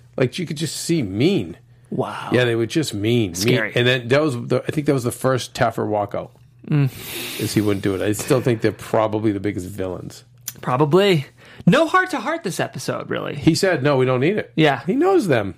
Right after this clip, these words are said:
Speaker 2: Yeah, it's true.
Speaker 1: He kn-, like, they were like friends. It's honestly reminded me of, like, if my wife and I were doing a bar, John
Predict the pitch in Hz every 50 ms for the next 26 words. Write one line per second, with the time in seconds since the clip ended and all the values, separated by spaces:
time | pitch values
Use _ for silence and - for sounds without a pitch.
0 | _ _ - 151 127 110 107 - - - - 180 170 - - - 170 127 - -
1 | _ - - 165 170 180 185 175 175 165 190 170 160 143 175 175 185 190 196 196
2 | 185 170 160 - - 165 143 120 - 143 131 156 156 170 165 - 185 180 151 139
3 | 139 135 135 131 131 123 117 110 107 113 113 110 - 113 101 - 110 107 107 104
4 | 104 101 - - 98 95 95 95 95 95 95 95 92 90 90 90 87 85 85 98
5 | 113